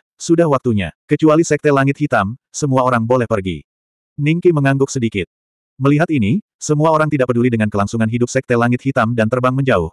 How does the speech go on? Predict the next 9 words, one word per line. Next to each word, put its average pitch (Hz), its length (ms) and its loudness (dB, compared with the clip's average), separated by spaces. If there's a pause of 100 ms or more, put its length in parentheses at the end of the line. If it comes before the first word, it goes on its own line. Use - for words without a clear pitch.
(140)
berharap 113 320 0
mereka 110 320 -2
bisa 110 160 -4
segera 120 240 -2
meninggalkan 120 560 0
tempat 98 300 -2
ini. 80 240 -8 (920)
Dalam 147 400 0
sekejap, 139 320 -2